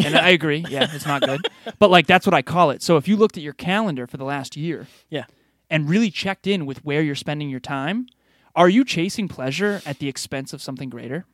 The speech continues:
Speaker 1: If you're on his end of Drive to Five, you probably are. Or if you're like me, are you sacrificing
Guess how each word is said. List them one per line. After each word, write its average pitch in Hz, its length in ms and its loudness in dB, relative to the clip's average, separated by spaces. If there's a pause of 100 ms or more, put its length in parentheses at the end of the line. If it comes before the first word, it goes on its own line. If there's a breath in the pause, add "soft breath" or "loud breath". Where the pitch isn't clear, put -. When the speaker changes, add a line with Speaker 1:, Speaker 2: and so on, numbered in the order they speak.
(480)
Speaker 1:
If 170 160 -2
you're 170 100 0
on 185 140 2
his 175 220 0
end 170 120 -2
of 143 60 -8
Drive 151 220 0
to 143 100 -10
Five, 214 260 2
you 151 80 0
probably 147 460 0
are. 160 260 -2 (420 soft breath)
Or 226 460 8 (760 soft breath)
if 180 140 2
you're 208 120 6
like 151 200 2
me, 202 440 0 (500)
are 165 160 6
you 202 520 4
sacrificing 151 1040 -2